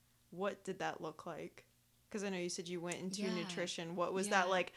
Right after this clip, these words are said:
Speaker 1: I'm not going, like, you were like, "Okay, I can't do the blood. I can't do the, the touching the people." So what was the, like, "Oh,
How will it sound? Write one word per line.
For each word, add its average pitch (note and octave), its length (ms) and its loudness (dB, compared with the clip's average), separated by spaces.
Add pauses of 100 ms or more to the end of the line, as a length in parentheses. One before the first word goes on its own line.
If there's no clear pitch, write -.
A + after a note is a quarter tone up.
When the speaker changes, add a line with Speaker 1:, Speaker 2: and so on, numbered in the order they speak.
(340)
Speaker 1:
I'm G3+ 240 8
not G#3+ 280 8
going, G3+ 280 6
like, G#3 220 8
you A3+ 80 8
were A3 100 12
like, G#3 200 10
"Okay, A#3 240 8
I A3+ 60 10
can't A3+ 240 4
do B3 100 6
the B3 80 10
blood. G#3+ 580 10 (240)
I F#3 60 -4
can't A3+ 360 4
do A#3 220 4
the, A3 480 8
the A3+ 120 4
touching A#3 380 4
the G#3+ 120 6
people." G3+ 460 2
So G3 180 4
what G3 200 8
was G#3+ 180 8
the, G#3+ 100 6
like, G3 280 8
"Oh, C4 380 12